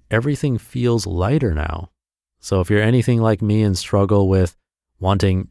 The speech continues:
everything a certain way or as perfect as can be and just spending all that extra time getting things so perfect, definitely try to take a step in the direction of acceptance and simplifying, allowing failures and learning experiences,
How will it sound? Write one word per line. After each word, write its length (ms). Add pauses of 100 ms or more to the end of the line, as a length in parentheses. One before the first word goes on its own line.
(100)
everything 460
a 60
certain 400
way 580
or 380
as 160
perfect 560
as 160
can 320
be 320
and 100
just 160
spending 420
all 260
that 180
extra 360
time 380
getting 300
things 280 (240)
so 320
perfect, 480 (720)
definitely 360
try 220
to 80
take 160
a 40
step 300
in 80
the 60
direction 520
of 640
acceptance 960
and 220
simplifying, 1000 (460)
allowing 560
failures 540
and 160
learning 300
experiences, 1000